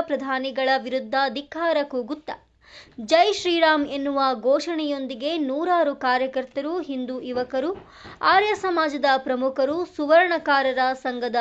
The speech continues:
ಪದಾಧಿಕಾರಿಗಳು, ಸದಸ್ಯರು ಹಾಗೂ ಅಂಗಡಿ ಮುಂಗಟ್ಟುಗಳ ಮಾಲೀಕರು ಎಲ್ಲರೂ ಸೇರಿ ಬೃಹತ್ ಪ್ರತಿಭಟನೆ ನಡೆಸಿದ್ರು. ಈ ಸಂದರ್ಭದಲ್ಲಿ ಗವಿಮಠದ ಡಾಕ್ಟರ್ ಶ್ರೀ ಅಭಿನವ ಘನಲಿಂಗ ರುದ್ರಮುನಿ ಶಿವಾಚಾರ್ಯರು, ಬಜರಂಗ ದಳದ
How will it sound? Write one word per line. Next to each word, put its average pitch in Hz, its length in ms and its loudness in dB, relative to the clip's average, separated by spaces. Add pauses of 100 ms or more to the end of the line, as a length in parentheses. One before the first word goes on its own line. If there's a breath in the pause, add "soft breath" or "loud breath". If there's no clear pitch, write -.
ಪದಾಧಿಕಾರಿಗಳು, 277 1120 -2
ಸದಸ್ಯರು 254 580 -2
ಹಾಗೂ 240 400 -2 (180)
ಅಂಗಡಿ 339 340 -2
ಮುಂಗಟ್ಟುಗಳ 262 720 -2
ಮಾಲೀಕರು 254 680 -4 (140)
ಎಲ್ಲರೂ 320 360 0
ಸೇರಿ 339 340 -8 (600 loud breath)
ಬೃಹತ್ 339 440 0
ಪ್ರತಿಭಟನೆ 277 580 0
ನಡೆಸಿದ್ರು. 240 580 -4 (800 loud breath)
ಈ 277 120 -2
ಸಂದರ್ಭದಲ್ಲಿ 294 840 2
ಗವಿಮಠದ 277 640 -2 (100)
ಡಾಕ್ಟರ್ 254 480 0
ಶ್ರೀ 262 220 -6
ಅಭಿನವ 302 600 0
ಘನಲಿಂಗ 254 520 -4 (100)
ರುದ್ರಮುನಿ 262 600 0
ಶಿವಾಚಾರ್ಯರು, 233 840 -4 (580 loud breath)
ಬಜರಂಗ 349 500 4 (100)
ದಳದ 302 260 4